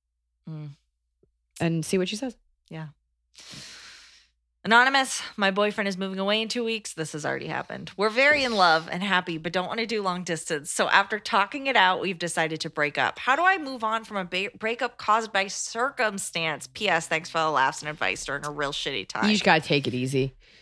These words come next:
Speaker 2: Your heart, and by the way, even if you met someone amazing tomorrow, you wouldn't be able to be with them.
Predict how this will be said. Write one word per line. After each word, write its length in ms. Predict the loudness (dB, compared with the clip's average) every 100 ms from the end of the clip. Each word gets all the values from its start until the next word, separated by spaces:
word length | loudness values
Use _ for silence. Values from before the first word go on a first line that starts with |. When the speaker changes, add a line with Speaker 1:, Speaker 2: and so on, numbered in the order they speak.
| _ _ _
Speaker 2:
Your 200 | 0 2
heart, 320 | 4 4 4 4
and 80 | 6
by 140 | 6
the 100 | 6
way, 140 | 6 4
even 240 | 4 2
if 100 | 2
you 80 | 2
met 180 | 2 2
someone 240 | 0 2
amazing 300 | 2 2 2
tomorrow, 240 | 2 4 4
you 140 | 4
wouldn't 160 | 2 4
be 100 | 4
able 140 | 4
to 60 | 2
be 160 | 2
with 140 | 2 2
them. 300 | 2 2